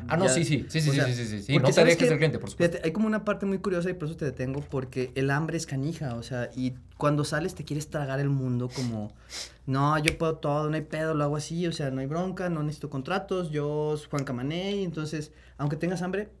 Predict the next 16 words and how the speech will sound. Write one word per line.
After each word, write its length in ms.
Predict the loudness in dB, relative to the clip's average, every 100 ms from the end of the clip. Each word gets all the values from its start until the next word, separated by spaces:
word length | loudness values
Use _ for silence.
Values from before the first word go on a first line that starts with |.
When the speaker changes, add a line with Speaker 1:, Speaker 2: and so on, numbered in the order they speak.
| -14
Speaker 2:
haz 160 | -10 -6
un 60 | -6
contrato. 320 | -6 -10 -14 -20 -20 -10
Perdóname, 380 | -4 -2 -2 -4
tengo 180 | -6 -6
que 220 | -6 -8
hacer 220 | -6 -2
énfasis 260 | -2 -2 -6
en 80 | -8
eso, 140 | -8
es 120 | -14 -12
bien 260 | -4 -2
trascendente 480 | 0 -2 -2 -4 -6
esa 160 | -10 -16
parte, 240 | -14 -12
¿no? 160 | -12